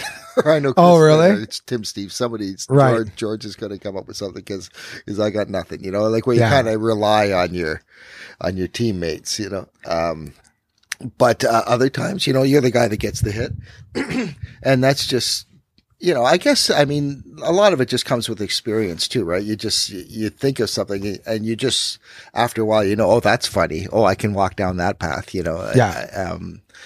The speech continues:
Speaker 1: I, and I guess you just gotta have a sense of humor, right? But, but really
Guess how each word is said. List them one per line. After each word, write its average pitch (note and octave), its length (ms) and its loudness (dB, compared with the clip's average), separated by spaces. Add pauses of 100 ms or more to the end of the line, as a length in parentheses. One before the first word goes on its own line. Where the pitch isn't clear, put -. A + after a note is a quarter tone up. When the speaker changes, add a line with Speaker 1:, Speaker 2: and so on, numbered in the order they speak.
(300)
Speaker 1:
I, - 180 -12 (600)
and F2+ 300 -4
I G#2+ 140 2
guess - 260 0
you E2+ 60 -8
just - 180 -4
gotta E2 160 0
have E2 120 -6
a - 60 -8
sense - 260 -6
of D2 80 -10
humor, F#2 340 -6
right? F#2 300 -6
But, E2+ 160 -4 (380)
but G#2 100 -2
really G#2+ 540 2